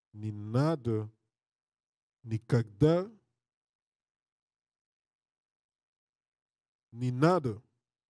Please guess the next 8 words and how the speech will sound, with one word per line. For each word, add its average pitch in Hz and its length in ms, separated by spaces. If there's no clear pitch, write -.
никогда 113 760
поклонять 113 640
другие 107 680
нар-, 113 300
э, 101 640
идолы 104 480
или 104 340
боги. 107 480